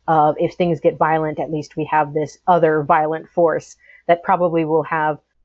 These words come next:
more violence at their disposal to overpower and get it out of the library. That doesn't work. It doesn't work outside the library. It certainly doesn't work within it. And so I think everything has to start with a conversation.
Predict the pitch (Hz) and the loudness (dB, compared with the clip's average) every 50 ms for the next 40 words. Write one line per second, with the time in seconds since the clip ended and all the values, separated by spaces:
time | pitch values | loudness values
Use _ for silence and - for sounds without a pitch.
0 | _ _ _ _ 165 170 190 196 190 180 175 156 170 160 160 160 156 160 160 151 | _ _ _ _ 0 4 4 6 6 6 6 4 4 2 2 2 0 -2 -4 -4
1 | - 147 156 - - 156 151 147 147 143 - _ 180 175 170 160 151 151 147 143 | -4 -4 -4 -4 -6 -10 -12 -10 -14 -18 -6 _ 2 2 2 2 -2 -6 -8 -8
2 | 143 143 143 - - - 190 - - 190 175 156 160 151 - - 165 156 156 151 | -8 -10 -10 -12 -10 -8 -8 -4 -2 -4 -2 -2 -4 -6 -2 0 0 0 2 0
3 | 151 156 - - 156 160 160 165 151 151 - - 151 151 147 147 143 143 143 143 | -2 -4 -4 -6 -6 -6 -6 -6 -6 -6 -10 -8 -10 -10 -10 -10 -14 -14 -10 -8
4 | 135 135 135 139 - 143 131 120 - - _ _ _ _ _ - - 165 175 165 | -8 -8 -8 -8 -10 -12 -12 -12 -12 -16 _ _ _ _ _ -12 -2 0 0 0
5 | 156 - 180 160 139 151 143 - - _ _ 156 151 139 135 - - - 180 170 | 2 0 -2 -2 0 -4 -10 -12 -14 _ _ _ -10 -8 -8 -10 -10 -10 -2 0
6 | 185 175 165 151 156 165 160 - _ _ - 151 156 160 - - 175 175 175 175 | 0 0 0 0 -4 -4 -4 -6 _ _ -8 -6 -6 -6 -4 -2 -2 0 0 0
7 | 175 190 185 175 175 180 180 180 170 160 156 - - 165 - 156 151 151 139 143 | -2 -4 -4 -4 -6 -6 -4 -4 -4 -4 -4 0 0 0 0 2 -2 -2 -2 -2
8 | 131 139 135 135 - - 143 143 - - 151 139 135 135 131 - _ _ _ _ | -4 -4 -4 -4 -4 -6 -8 -8 -6 -6 -4 -2 0 0 -2 -2 _ _ _ _
9 | _ _ - 190 185 165 - 202 190 180 175 175 185 185 208 214 196 - 190 196 | _ _ -2 -2 0 0 2 4 4 4 4 4 2 2 2 -2 0 0 0 2
10 | 208 208 185 185 180 175 165 160 151 143 - 170 - - 156 139 - 151 151 147 | 2 0 0 0 -4 -6 -6 -8 -10 -8 -10 -10 -10 -10 -16 -12 -8 -6 -6 -6
11 | - 147 147 143 139 _ - 147 147 143 139 - - 151 143 - 135 127 127 | -8 -10 -14 -16 -18 _ -16 -14 -12 -14 -14 -10 -10 -10 -10 -10 -12 -14 -14